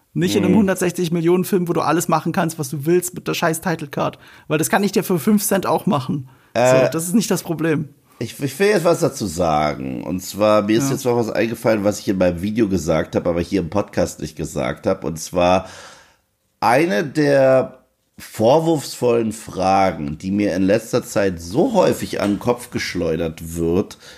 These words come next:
Speaker 2: wie keine andere, ist, Yves, was hast du denn erwartet?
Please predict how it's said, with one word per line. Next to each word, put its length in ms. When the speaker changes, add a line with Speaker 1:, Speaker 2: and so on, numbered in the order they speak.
Speaker 2:
wie 160
keine 420
andere, 680
ist, 320
Yves, 220
was 220
hast 260
du 60
denn 180
erwartet? 800